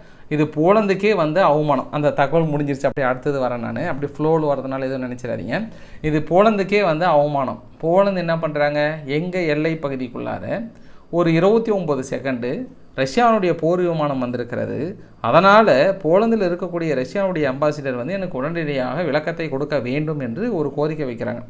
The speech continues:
ஆ, ஒரு சம்மன் ஒண்ணு அனுப்புறாங்க. அந்த போலந்துல இருக்கக்கூடிய ரஷ்யாவுடைய அம்பாசிடர் என்ன பண்றாரு, சம்மன், ம், ம்,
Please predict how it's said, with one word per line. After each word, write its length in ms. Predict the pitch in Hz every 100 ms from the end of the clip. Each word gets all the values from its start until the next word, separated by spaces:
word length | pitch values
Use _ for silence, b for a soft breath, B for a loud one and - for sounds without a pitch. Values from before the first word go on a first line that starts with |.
| - - - b b b b -
ஆ, 260 | 160 151
ஒரு 140 | 170 196
சம்மன் 40 | 185
ஒண்ணு 460 | 170 202 180 135
அனுப்புறாங்க. 380 | 131 127 220 220 - - - -
அந்த 280 | 143 196 214
போலந்துல 760 | 160 165 226 233 208 202 190 165
இருக்கக்கூடிய 580 | 156 160 156 147 139 131 B -
ரஷ்யாவுடைய 460 | 151 190 185 156
அம்பாசிடர் 200 | 165 170
என்ன 160 | 165 151
பண்றாரு, 340 | 147 135 131 160
சம்மன், 320 | 139 143 151 147 -
ம், 1200 | 131 135 147 185 226 - - - - - - 185
ம், 400 | 180 151 120